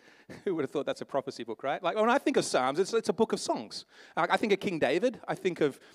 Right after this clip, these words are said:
songs of praise, songs of thanksgiving, songs of lament, uh, all the different genres of Psalms. I don't think of prophecy. It's not what first comes to mind. Yet Jesus,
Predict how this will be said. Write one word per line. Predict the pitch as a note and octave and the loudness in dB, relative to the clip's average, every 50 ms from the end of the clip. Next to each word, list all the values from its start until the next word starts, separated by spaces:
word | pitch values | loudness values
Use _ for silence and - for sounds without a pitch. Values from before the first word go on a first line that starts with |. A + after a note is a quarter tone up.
| - _ - | -20 _ -6
songs | - - G#3 F#3 D#3 | -2 0 0 2 0
of | D#3 - | -2 -4
praise, | - - F3 E3 F#3 A3 A#3 G#3 | -2 2 2 4 4 4 2 2
songs | - - G#3 F#3+ F3+ | 0 -2 0 0 -2
of | F3 | 0
thanksgiving, | - F#3 E3+ D#3 - - - F3 E3+ F3+ A3+ A#3+ B3+ A3+ | 0 0 0 0 -2 -2 2 2 2 4 2 0 -2 -4
songs | - - - G#3 G3 F#3+ F#3 D#3+ E3+ | -2 2 2 4 4 4 2 2 2
of | D3+ D3 C3+ - - - - _ | 2 2 2 -2 -8 -20 -18 _
lament, | - C#3 B2+ C3+ D#3 F#3 G#3+ A3+ G#3+ - - - F3 | -4 -4 -2 0 0 0 0 0 -2 -6 -10 -6 -2
uh, | D3 C#3+ C#3+ - | 0 0 0 2
all | F#3 G3+ | 2 0
the | G3+ G#3+ | 0 0
different | G3+ G#3+ F#3+ - G3 E3+ | 0 -2 -2 -2 -2 0
genres | C#3 D3 F3 F3+ F#3 F3+ F3 D#3+ | 2 4 4 4 4 2 2 2
of | D3+ C3+ | 0 -2
Psalms. | - - - E3+ D3+ E3+ F#3 G#3 B3 C4+ - - - - - _ _ _ _ _ _ _ _ _ _ _ - | -4 -2 0 0 0 0 0 -2 -4 -6 -8 -10 -12 -16 -18 _ _ _ _ _ _ _ _ _ _ _ -6
I | D#3 | -2
don't | - A#3 C4+ B3+ | 0 0 0 0
think | - C4 A#3+ - | 0 -4 -4 -4
of | C3+ | -4
prophecy. | - - G3 G#3 - A2+ - - - | -4 -2 -2 -2 -2 -4 -6 -6 -6
It's | G2 G#2+ - - | -8 -10 -8 -6
not | F#3 G3+ | -4 -4
what | G3 F3 | -4 -4
first | - - F3+ F3 - | -2 -2 -2 -2 -2
comes | - F3+ E3+ D#3+ - | -2 -4 -6 -6 -6
to | - C3+ | -8 -6
mind. | C3+ D3 C3+ G2+ F#2 - - - _ _ _ _ _ _ _ _ _ _ _ _ _ _ _ _ _ _ _ _ _ _ _ _ _ _ _ _ _ _ _ _ _ _ _ _ | -6 -6 -6 -8 -10 -14 -18 -20 _ _ _ _ _ _ _ _ _ _ _ _ _ _ _ _ _ _ _ _ _ _ _ _ _ _ _ _ _ _ _ _ _ _ _ _
Yet | - F3+ F3 D3 | 0 0 0 0
Jesus, | C3 F3+ A#3 C4 B3 D#3 A#2+ G#2+ G#2 - - - | 0 2 2 2 2 2 0 -2 -2 -6 -8 -10